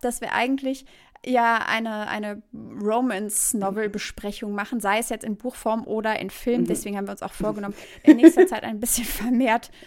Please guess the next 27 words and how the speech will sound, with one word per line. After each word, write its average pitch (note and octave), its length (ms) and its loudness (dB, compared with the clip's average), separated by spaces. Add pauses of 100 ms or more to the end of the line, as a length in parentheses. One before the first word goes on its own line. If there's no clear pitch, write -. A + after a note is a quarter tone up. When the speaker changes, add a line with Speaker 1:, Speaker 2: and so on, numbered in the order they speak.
(140)
Speaker 1:
Fokus B3 840 -4
wieder G3+ 400 -4
zurück A3+ 540 -4
auf G3 560 -2 (100)
Texte - 420 -4 (160)
Speaker 2:
Mhm. E4+ 120 -2
Speaker 1:
zu E4 180 -2
legen, D4+ 520 -2
die B3 380 -6
irgendwie G#3+ 640 -6
romance-novelig F#3+ 1300 -6
sind. - 460 -12 (680)
Genau. - 340 0 (680)
Wir A#3 120 6
hatten C#4+ 220 2
euch - 440 -2
aufgefordert, B3 1120 0 (180)
gefragt, A3+ 720 -4
falls A3 280 -4
es G#3 140 -8
Dinge C4+ 280 0
gibt, B3 440 -6
die G#3 180 -6
ihr F#3 160 -4
wissen B3 460 -4 (280)
wollt, A3+ 640 -6 (200)
dann G3 440 -6